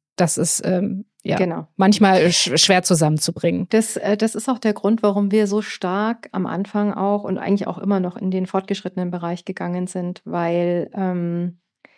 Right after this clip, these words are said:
Speaker 2: man fängt ein Hand-, ein Handwerk oder Handarbeit oder, ja, ein, ein Kreativhobby, sagen wir so,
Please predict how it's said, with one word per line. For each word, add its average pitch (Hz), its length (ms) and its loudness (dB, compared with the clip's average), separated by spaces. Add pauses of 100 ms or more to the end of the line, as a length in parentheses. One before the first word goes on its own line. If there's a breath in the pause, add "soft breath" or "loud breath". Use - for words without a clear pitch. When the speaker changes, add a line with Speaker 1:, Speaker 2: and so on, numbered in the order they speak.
(320 soft breath)
Speaker 2:
man 202 180 4
fängt 233 260 2
ein 202 120 -2
Hand-, 202 280 0
ein 185 480 -2
Handwerk 220 640 0
oder 160 200 -12
Handarbeit 208 680 -2
oder, - 320 -12 (760)
ja, 160 240 -6
ein, - 180 -4
ein 190 140 0
Kreativhobby, 196 760 0
sagen 175 240 -6
wir 175 100 -4
so, 185 200 -6